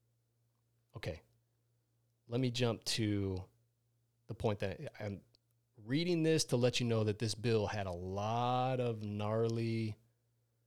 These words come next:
I don't, you can call it progressive all you want. I call it, huh? Police would not be allowed to engage in vehicle pursuits unless they have probable cause.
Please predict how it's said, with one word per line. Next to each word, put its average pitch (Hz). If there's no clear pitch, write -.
I 110
don't, 127
you 101
can 143
call 107
it -
progressive 98
all 98
you 87
want. 101
I 110
call 101
it, -
huh? 113
Police 151
would 143
not 147
be 151
allowed 135
to 123
engage 117
in 120
vehicle 135
pursuits 131
unless 117
they 123
have 110
probable 143
cause. 120